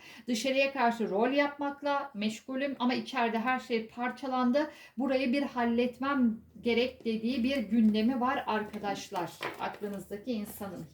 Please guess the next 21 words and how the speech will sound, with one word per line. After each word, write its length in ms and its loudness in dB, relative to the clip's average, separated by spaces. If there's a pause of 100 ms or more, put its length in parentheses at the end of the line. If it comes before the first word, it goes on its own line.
(420)
Yani 220 -4
çok 300 0
kurnaz, 380 2
çok 240 -4
ra-, 340 -2
rol 240 4
yapmaya 440 0
meyilli 520 2
bir 100 -2
insan 460 -4
ve 120 6
etrafın 600 0
lafına 300 -2
da 120 -6
çok 260 -10
bakan 340 -2
bir 120 -2
insan. 380 -6
Öyle 240 2
anlaşılıyor 720 -2
arkadaşlar. 720 -4